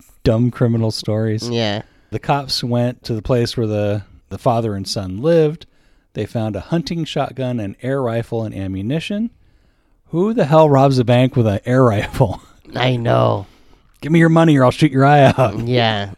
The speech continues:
Speaker 2: Yeah.
Speaker 1: So the fifty-five-year-old, the dad, explained that his son did not know about the ta-, the attack that he was planning.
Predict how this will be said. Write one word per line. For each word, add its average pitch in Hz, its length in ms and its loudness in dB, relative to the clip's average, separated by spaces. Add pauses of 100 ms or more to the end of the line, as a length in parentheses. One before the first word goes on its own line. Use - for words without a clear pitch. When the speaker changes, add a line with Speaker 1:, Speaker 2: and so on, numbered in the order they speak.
(260)
Speaker 2:
Yeah. 113 500 0 (280)
Speaker 1:
So 117 200 -4
the 110 100 -8
fifty-five-year-old, 113 840 -2
the 104 60 -6
dad, 101 500 -4 (480)
explained 120 400 -2
that 104 80 -4
his 104 140 -4
son 151 240 0
did 104 160 -4
not 175 280 0
know 170 160 0
about 139 220 0
the 123 80 -2
ta-, 110 300 -6
the 110 160 -6
attack 98 320 -8
that 92 100 -8
he 92 100 -10
was 87 140 -12
planning. 82 440 -14